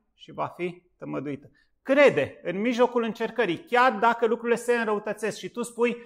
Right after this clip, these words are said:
"Am crezut la început și iată, nu s-a întâmplat așa cum am așteptat." Continuă să crezi.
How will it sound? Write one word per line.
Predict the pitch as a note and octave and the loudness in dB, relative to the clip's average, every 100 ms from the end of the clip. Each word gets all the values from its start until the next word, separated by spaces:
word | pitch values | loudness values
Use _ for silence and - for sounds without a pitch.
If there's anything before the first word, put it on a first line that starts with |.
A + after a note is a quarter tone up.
| _ | _
"Am | - A#3 A#3 | 0 2 2
crezut | A#3+ A3+ B3+ | 2 2 4
la | C#4 | 4
început | B3+ - A3 - C#4+ D4 - - | 4 2 -4 -2 -2 -2 -8 -18
și | - | -2
iată, | A#3+ C4 A#3 | 2 2 2
nu | A#3 | -2
s-a | C4 A#3+ | -2 -4
întâmplat | A3 A3+ A3+ A3+ | -4 -4 -2 -2
așa | - A3 | -4 -6
cum | G#3 G#3 | -4 -2
am | G3 | -2
așteptat." | F#3+ - - F#3 F#3 | -2 -6 -2 -2 -2
Continuă | G3 F3+ A3+ A#3 | -4 -4 -4 -6
să | A3+ A3 | -6 -8
crezi. | - A#3+ F#3 | -4 0 -2